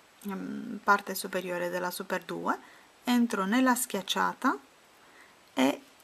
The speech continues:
nella perlina di dieci millimetri, piano piano, tiro bene il filo, sistemo tutte le perline, guardate come sono,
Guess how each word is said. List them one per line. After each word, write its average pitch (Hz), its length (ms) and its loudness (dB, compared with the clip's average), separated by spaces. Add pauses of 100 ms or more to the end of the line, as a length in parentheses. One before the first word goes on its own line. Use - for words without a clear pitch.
(540)
nella 240 720 4
perlina 208 720 0
di 220 260 -4 (400)
dieci 214 440 -2
millimetri, 202 540 -2
piano 196 260 -6
piano, 190 420 -6 (680)
tiro 190 240 -8
bene 190 280 -8
il 185 80 -12
filo, 185 1160 -10 (1400)
sistemo 190 600 -6
tutte 190 260 -10
le 185 120 -6
perline, 185 600 -8 (280)
guardate - 560 -8
come - 240 -10
sono, - 420 -10